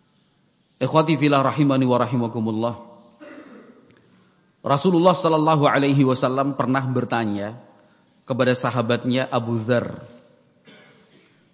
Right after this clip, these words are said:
Diriwayatkan Al-Hakim dan Ibnu Hibban, disahihkan oleh Syekh Al-Albani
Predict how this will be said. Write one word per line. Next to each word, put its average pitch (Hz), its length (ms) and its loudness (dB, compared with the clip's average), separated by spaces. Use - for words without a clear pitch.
Diriwayatkan 120 560 -2
Al-Hakim 123 560 -2
dan 110 160 -2
Ibnu 117 240 -4
Hibban, 120 480 -4
disahihkan 113 480 -6
oleh 104 80 -8
Syekh 110 160 -10
Al-Albani 110 640 -2